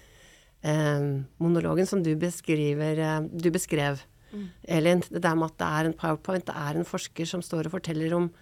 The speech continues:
Speaker 1: interessante funn, bevares. Det er kjempeviktig det også. Hvordan bør man drive underveisvurdering?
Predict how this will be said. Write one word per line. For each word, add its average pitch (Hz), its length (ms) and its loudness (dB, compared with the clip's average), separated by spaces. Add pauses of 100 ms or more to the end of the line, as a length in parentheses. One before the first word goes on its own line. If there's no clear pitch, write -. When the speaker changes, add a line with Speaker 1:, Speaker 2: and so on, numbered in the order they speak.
(580)
Speaker 1:
interessante 185 600 0
funn, 254 260 0 (180)
bevares. 170 560 -2 (220)
Det 202 160 -8
er 180 80 -4
kjempeviktig 170 540 -4
det 180 100 0
også. 220 280 -4 (440)
Hvordan 175 320 0
bør 170 100 0
man 175 160 2
drive 170 220 0
underveisvurdering? 156 840 -2